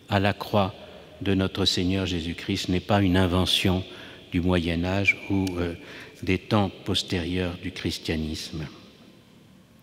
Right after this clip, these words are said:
Au passage, eh bien, chers frères, puisque cette croix de Saint-André, on la voit partout en,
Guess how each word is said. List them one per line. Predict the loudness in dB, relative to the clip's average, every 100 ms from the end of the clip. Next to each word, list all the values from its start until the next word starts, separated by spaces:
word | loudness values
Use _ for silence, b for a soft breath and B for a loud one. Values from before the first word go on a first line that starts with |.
| -20 -20 -20 -20 -20 B B B B B B B -20 -20 -20 -20 -20 -20 -20 -20 -12
Au | -6
passage, | 2 2 4 4
eh | 4
bien, | 2 2
chers | 2 0
frères, | 4 4 4
puisque | 0 -6 -2 -2
cette | -2 -4
croix | 2 2
de | 4
Saint-André, | 2 2 2 0 2 2
on | 4
la | 0
voit | -2 -2
partout | -2 -6 -6 -2 0
en, | 0 -4